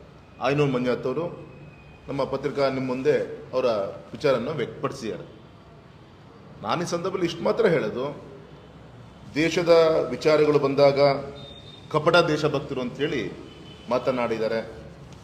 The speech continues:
ಅದೇ ರೀತಿ ಸ್ಥಳೀಯ ರಾಜಕಾರಣಿಗಳು ನರೇಂದ್ರ ಮೋದಿಜಿಯವರ ಮುಖವಾಡ ಧರಿಸಿ ಮತಯಾಚನೆ ಮಾಡುವುದನ್ನು ನಿಲ್ಲಿಸಬೇಕು ಅಂತ ಹೇಳಿದ್ದಾರೆ.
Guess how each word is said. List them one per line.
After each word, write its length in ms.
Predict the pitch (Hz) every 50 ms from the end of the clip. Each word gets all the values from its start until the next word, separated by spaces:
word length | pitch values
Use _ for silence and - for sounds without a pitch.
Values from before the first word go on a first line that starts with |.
| - - - - - - - - - - - - - -
ಅದೇ 200 | 135 147 175 175
ರೀತಿ 300 | 165 160 156 170 165 165 160 156 151 156 - - - - - - - - - - - - - - - - - - - - - - - - - - - - - - - - - - - - - - - - - - - - - - - - - - - - - -
ಸ್ಥಳೀಯ 340 | - - 170 165 165 175 175 165
ರಾಜಕಾರಣಿಗಳು 680 | 156 151 156 - - 156 160 156 151 143 117 113 - - - - - - - - - - - - - - - - - - - - - - - - - -
ನರೇಂದ್ರ 320 | 131 143 165 175 175 170 165
ಮೋದಿಜಿಯವರ 580 | 160 160 156 147 151 143 151 151 147 147 147 143 135 123 113 110 113 120
ಮುಖವಾಡ 340 | 131 - - 165 180 170 170
ಧರಿಸಿ 340 | 160 156 147 147 147 165
ಮತಯಾಚನೆ 580 | 156 139 131 131 156 156 151 147 151 147 143 135 120 104 90 - - - - - - - 107 117
ಮಾಡುವುದನ್ನು 380 | 131 147 151 156 143 147 139 135
ನಿಲ್ಲಿಸಬೇಕು 500 | 151 180 202 - - - 196 151 151 165
ಅಂತ 120 | 147 147
ಹೇಳಿದ್ದಾರೆ. 400 | 139 120 113 107 104 104 110